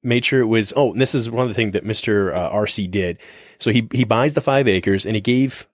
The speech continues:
him, uh, lifetime grazing rights. So they bought this, this five acre plot on Mister Mullick's property and said, "You can have lifetime grazing rights that would be, um, what's that called? Grandfathered down even to your children." So, like, for generations, whoever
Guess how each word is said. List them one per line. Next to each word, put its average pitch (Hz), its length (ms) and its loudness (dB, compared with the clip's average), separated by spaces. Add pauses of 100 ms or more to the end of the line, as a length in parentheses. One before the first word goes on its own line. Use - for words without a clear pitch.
(160)
him, 104 440 0
uh, 92 360 -6
lifetime 131 560 0
grazing 101 440 0
rights. - 500 -10 (120)
So 95 540 -2 (360)
they 101 80 -4
bought 107 340 0
this, 104 220 -2
this - 200 -2
five 110 280 2
acre 107 240 2
plot 90 440 0
on 98 340 -2 (240)
Mister 107 260 0
Mullick's 98 520 -2
property 95 520 -2
and 90 100 -8
said, 92 180 -6
"You 92 40 -4
can 92 120 -8
have 92 180 -6
lifetime 101 380 0
grazing 101 280 0
rights 92 280 -2 (320)
that 123 80 4
would 113 140 0
be, 104 360 2
um, 85 420 -4 (720)
what's 101 320 -6
that 87 80 -2
called? 87 160 -4
Grandfathered 110 600 0 (320)
down 110 320 2
even 107 180 0
to - 100 -6
your 95 80 -2
children." - 380 -2
So, - 120 -2
like, 90 140 0
for - 140 -8
generations, 98 640 -2
whoever 104 400 0